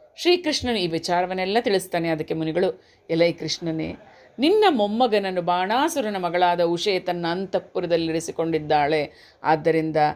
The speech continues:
ನೀನು ಸಂಕಟ ಪರಿಹಾರಕನಾದ ಮಹಾಗಣಪತಿಯ ಚೌತಿಯ ವ್ರತವನ್ನು ಮಾಡು,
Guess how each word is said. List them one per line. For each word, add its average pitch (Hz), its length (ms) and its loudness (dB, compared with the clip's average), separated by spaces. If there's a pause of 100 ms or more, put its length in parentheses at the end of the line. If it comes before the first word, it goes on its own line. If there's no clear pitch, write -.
(280)
ನೀನು 269 460 2
ಸಂಕಟ 220 520 -2
ಪರಿಹಾರಕನಾದ 165 920 0
ಮಹಾಗಣಪತಿಯ 170 920 0 (360)
ಚೌತಿಯ 170 380 0
ವ್ರತವನ್ನು 175 480 -2
ಮಾಡು, 151 500 -4